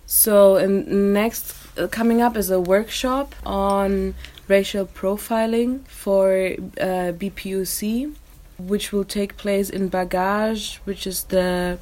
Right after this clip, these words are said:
at Habsburger Straße nine, from three to five thirty.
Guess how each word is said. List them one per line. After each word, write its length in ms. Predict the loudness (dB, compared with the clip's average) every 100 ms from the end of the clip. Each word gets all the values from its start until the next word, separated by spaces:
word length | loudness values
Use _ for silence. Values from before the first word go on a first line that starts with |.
| -8
at 200 | -6 -6
Habsburger 500 | -6 -6 -6 -4 -4
Straße 380 | -2 -6 -4 -2
nine, 400 | 0 2 0 -2 -6
from 300 | 2 2 2
three 540 | -2 0 2 4 2
to 320 | -2 -2 -2
five 340 | -4 -2 -2 -2
thirty. 480 | -2 0 0 -4